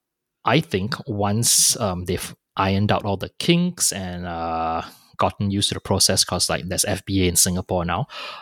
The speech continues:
um, I think it's inevitable that from Singapore it's gonna roll out across into Malaysia and Indonesia. And, uh, Malaysia is literally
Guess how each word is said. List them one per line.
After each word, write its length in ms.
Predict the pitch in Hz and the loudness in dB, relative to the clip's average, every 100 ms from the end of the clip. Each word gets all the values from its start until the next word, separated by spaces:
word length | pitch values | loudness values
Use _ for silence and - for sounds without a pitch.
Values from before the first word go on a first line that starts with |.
| - | -12
um, 480 | 131 95 80 82 - - - _ - _ _ _ _ _ _ _ | 0 2 2 -2 -10 -14 -20 _ -20 _ _ _ _ _ _ _
I 120 | - 90 | -4 2
think 180 | 127 | 2
it's 160 | 113 - _ _ _ - | 2 0 _ _ _ -2
inevitable 880 | 104 85 85 92 87 87 87 87 85 | 0 0 -2 -2 -2 -2 0 -2 -2
that 160 | 80 - _ _ _ _ _ _ _ _ - | -6 -6 _ _ _ _ _ _ _ _ -8
from 180 | - 90 | -6 0
Singapore 400 | - 90 85 92 | 2 2 2 2
it's 120 | - | 2
gonna 300 | - 85 80 | 0 0 0
roll 340 | 82 87 85 90 | 0 2 2 2
out 160 | 80 - - _ - | 0 -2 -12 _ -8
across 840 | - - 92 85 - - - - - | -6 -2 2 2 2 2 2 0 -2
into 280 | 90 - | -4 -2
Malaysia 580 | 82 82 82 85 85 92 | -2 0 2 2 4 2
and 140 | 87 87 | 2 0
Indonesia. 880 | 90 90 80 82 82 92 82 - - | 0 0 0 -2 -4 -4 -6 -8 -10
And, 340 | 101 87 87 - _ - | -6 -4 -6 -12 _ -14
uh, 180 | 65 62 - - | -10 -10 -10 2
Malaysia 300 | 117 117 127 | 6 6 6
is 120 | - | 2
literally 760 | 92 95 - 98 90 90 92 | 0 -2 0 0 0 -2 -4